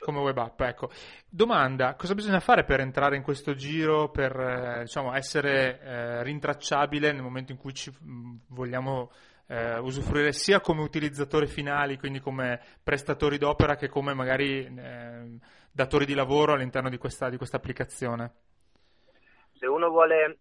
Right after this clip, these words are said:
Speaker 2: diventare un avatar, e quindi per diventare un avatar basta semplicemente avere un, eh, uno smartphone, eh, non più vecchio di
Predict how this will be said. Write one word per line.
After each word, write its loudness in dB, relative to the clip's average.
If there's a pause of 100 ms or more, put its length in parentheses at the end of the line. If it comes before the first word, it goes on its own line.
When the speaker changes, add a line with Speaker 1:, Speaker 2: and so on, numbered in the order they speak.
Speaker 2:
diventare 4
un 4
avatar, 8
e -8
quindi -4
per -2
diventare 0
un 2
avatar 4
basta 0
semplicemente -2
avere 2 (240)
un, -8
eh, -6
uno -4
smartphone, 8 (560)
eh, -2
non 4
più -2
vecchio 6
di -2